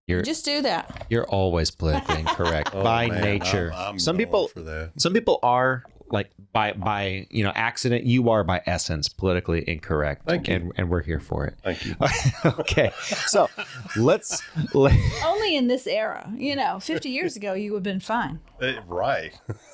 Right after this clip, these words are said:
Speaker 1: And, and, and that's actually what we wanna talk about today. So, um, first off, if you're on video, yes, I shaved my beard.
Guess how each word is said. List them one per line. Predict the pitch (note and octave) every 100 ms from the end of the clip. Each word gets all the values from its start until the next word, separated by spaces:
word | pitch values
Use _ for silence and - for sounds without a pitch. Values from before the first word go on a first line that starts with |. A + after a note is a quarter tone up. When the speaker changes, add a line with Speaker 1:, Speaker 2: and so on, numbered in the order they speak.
| - _ -
Speaker 1:
And, | C#3+ C#3+ D3+
and, | C#3+
and | D3+ C3+
that's | D3 E3+
actually | F3 - B2
what | G2 A#2+ - -
we | A2
wanna | G#2+ G2+
talk | C#3 D3+
about | D#2+ -
today. | E2+ - -
So, | - G2+ F2+ F2+ -
um, | F2+ F2 F2+ F2 - -
first | A#2 -
off, | F2+ F2 -
if | - F#2+
you're | -
on | G2 G2+ G2+ F2
video, | F#2 F2+ F2+ G2
yes, | F#2+ F#2+ -
I | -
shaved | - F#2+ F2
my | E2
beard. | E2 C#2+